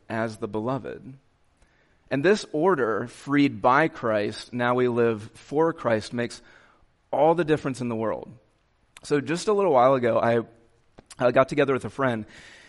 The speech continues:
and he was telling me about this woman he knows who, she does orphan care.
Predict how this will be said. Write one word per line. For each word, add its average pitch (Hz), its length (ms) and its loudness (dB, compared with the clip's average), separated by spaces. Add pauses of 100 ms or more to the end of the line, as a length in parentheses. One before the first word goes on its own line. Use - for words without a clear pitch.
(200)
and 156 120 0
he 160 60 2
was 151 140 0
telling 208 200 -4
me 240 60 -2
about 120 480 2
this 123 380 -4
woman 151 360 -6
he 127 100 -4
knows 113 460 -6
who, 117 480 -4
she 143 240 -2
does 135 320 0
orphan 147 340 -6
care. 120 320 -10